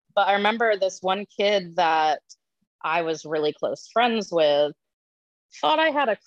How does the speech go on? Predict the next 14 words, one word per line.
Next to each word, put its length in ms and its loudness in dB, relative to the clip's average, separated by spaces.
crush 340 -4
on 260 -2
him. 440 -4
Of 100 -20
course, 180 -4
he 100 -2
was 140 -2
gay, 480 0
as, 420 -2
as 220 4
a 240 6
young 300 2
lesbian 640 0
does, 580 -2